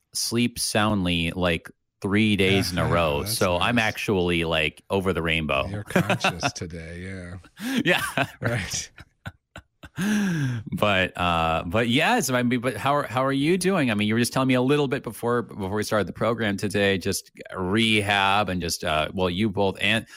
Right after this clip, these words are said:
Speaker 1: and the wife, just, uh, but how, how are you guys feeling?
Speaker 2: Yeah, we're doing pretty well. I, I had a knee replacement. My wife broke her shoulder roughly the same time. So we've just been, uh, half a person each and doing fine. It,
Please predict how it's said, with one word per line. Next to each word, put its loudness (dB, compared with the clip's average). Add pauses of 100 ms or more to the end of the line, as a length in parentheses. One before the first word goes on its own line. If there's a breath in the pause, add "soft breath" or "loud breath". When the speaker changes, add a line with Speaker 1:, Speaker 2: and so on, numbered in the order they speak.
(220 loud breath)
Speaker 1:
and 2
the 4
wife, 0
just, -2
uh, 2 (140)
but 0
how, -4
how -2
are 2
you 2
guys 0
feeling? 0
Speaker 2:
Yeah, -4
we're -4
doing -6
pretty -2
well. 0
I, -4 (160)
I 0
had 2
a 0
knee 2
replacement. 0
My 0
wife 0
broke 0
her 0
shoulder 2 (760 loud breath)
roughly 0
the -2
same 2
time. 0
So -2
we've 0
just -2
been, 0
uh, -2
half 2
a -4
person 0
each 2
and 0
doing 2
fine. 0
It, -2